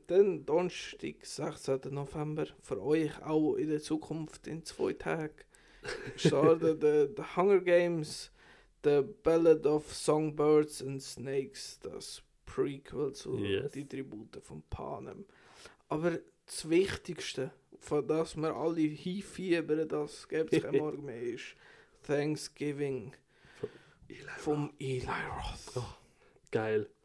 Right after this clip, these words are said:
Speaker 1: Endlich einen Film wieder mal von ihm im Kino zu schauen. Ich meine, der Green Inferno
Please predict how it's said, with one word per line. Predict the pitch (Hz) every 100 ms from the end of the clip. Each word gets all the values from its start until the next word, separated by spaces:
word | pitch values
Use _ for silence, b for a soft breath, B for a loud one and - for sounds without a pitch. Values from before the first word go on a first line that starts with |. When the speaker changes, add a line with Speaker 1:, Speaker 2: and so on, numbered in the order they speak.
| -
Speaker 1:
Endlich | 143 151 151 156
einen | 147
Film | - 151 156 151
wieder | 160 160
mal | 156 151
von | -
ihm | 175 180
im | 175
Kino | 175 - - 185 185
zu | -
schauen. | 175 170 -
Ich | B B B -
meine, | 147 139
der | 139
Green | 143 139
Inferno | 139 131 139 139 143